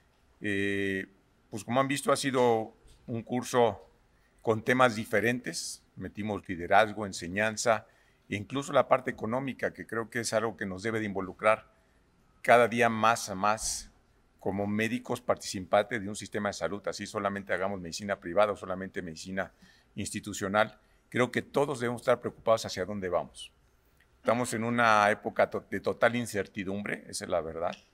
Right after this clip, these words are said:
Eh, sin embargo, deberíamos de cambiar a lo mejor el chip de esa angustia por la incertidumbre a esa oportunidad de poder crear durante la incertidumbre. Creo que,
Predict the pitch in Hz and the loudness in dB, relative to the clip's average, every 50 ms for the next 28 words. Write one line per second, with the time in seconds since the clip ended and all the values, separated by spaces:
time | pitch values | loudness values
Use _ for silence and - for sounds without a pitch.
0 | _ _ _ _ _ _ _ _ _ _ _ - 104 104 101 104 104 107 - 117 | _ _ _ _ _ _ _ _ _ _ _ -6 -4 -2 -2 -2 -2 -2 -2 -4
1 | 113 113 117 131 151 151 160 147 139 131 117 - - - 98 104 107 120 131 147 | -2 6 6 6 6 6 4 2 2 2 -2 -6 -12 -12 -6 0 4 4 4 4
2 | 143 117 123 - - 113 101 107 120 127 135 127 113 110 - 120 120 117 - - | 2 -2 -2 0 0 -2 0 4 4 4 4 4 0 0 0 -2 -2 -2 -4 -4
3 | - 131 127 - 87 110 104 98 101 110 117 127 110 107 104 104 117 113 - - | -4 -2 -2 -4 -2 0 0 2 0 0 -2 -2 -4 -4 -4 -6 -8 -8 -4 -4
4 | 110 101 - - 95 90 92 87 - 101 92 - - 101 92 101 107 113 107 113 | -4 -4 -2 -4 -6 -6 -6 -6 -6 -6 -8 -8 -8 -8 -6 -6 -6 -4 -2 -2
5 | 120 131 139 - _ _ _ _ _ _ _ - 85 87 92 101 110 110 - - | -2 -2 -2 -10 _ _ _ _ _ _ _ -2 0 2 2 2 0 0 2 6
6 | 127 117 117 117 113 - - _ _ _ _ _ - - 113 - - 117 107 101 | 8 8 8 8 6 0 -10 _ _ _ _ _ 0 0 0 0 0 -2 -2 -2
7 | - - 113 104 107 101 101 113 117 117 120 117 - 104 98 104 104 101 - 101 | -4 -8 -8 -6 -4 0 2 2 2 2 2 -4 -4 -4 -2 -2 -2 -4 -4 -2
8 | 92 95 101 101 98 92 85 82 - - 78 85 80 - 82 80 - - 87 78 | -2 0 -2 -2 -4 -6 -10 -10 -12 -14 -14 -12 -12 -10 -10 -12 -10 -12 -14 -12
9 | 85 85 82 71 73 _ - 101 95 _ - 104 90 - | -10 -12 -12 -12 -14 _ -12 -12 -12 _ -6 -6 -6 -6